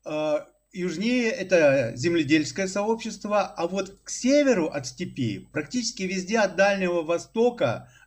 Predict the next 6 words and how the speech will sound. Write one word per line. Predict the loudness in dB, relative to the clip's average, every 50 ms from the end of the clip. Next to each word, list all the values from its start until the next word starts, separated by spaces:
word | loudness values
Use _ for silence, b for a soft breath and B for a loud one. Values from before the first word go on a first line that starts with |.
| B
до | -6 -6
Западной | -2 -2 -4 -2 0 -2 -2 0 -2 -2 -2
Европы, | -2 -2 0 0 0 0 0 -2 -4 -4 -6 -10 _ _ b b b b
это | b -6 -2 0 0 0 2 0 -2 -4 -4
лесная | -6 -6 -6 -4 -4 -2 -2 -2
полоса, | -2 -4 -4 -4 -4 -4 -4 -2 -2 -2 -2 -4 -8 -14 -20